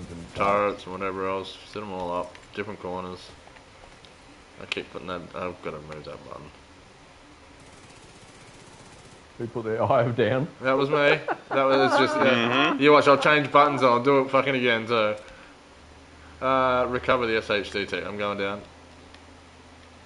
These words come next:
Speaker 2: Got the S H D tech.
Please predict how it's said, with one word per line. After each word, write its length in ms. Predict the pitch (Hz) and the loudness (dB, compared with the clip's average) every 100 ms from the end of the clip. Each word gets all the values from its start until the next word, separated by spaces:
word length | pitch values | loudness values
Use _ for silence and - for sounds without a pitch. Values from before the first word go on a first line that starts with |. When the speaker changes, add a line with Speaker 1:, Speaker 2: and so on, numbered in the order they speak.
| - - - - - - - - - - - - - - - - - - - - - - - - - - - - - - - - - | -20 -20 -20 -20 -20 -20 -20 -20 -20 -20 -20 -20 -20 -20 -20 -20 -20 -20 -20 -20 -20 -20 -20 -20 -20 -20 -20 -20 -20 -20 -20 -16 -8
Speaker 2:
Got 80 | 101 | -4
the 100 | 107 | -4
S 120 | 107 | -4
H 200 | 104 - | -6 -4
D 120 | 104 | -6
tech. 280 | 107 110 | -6 -6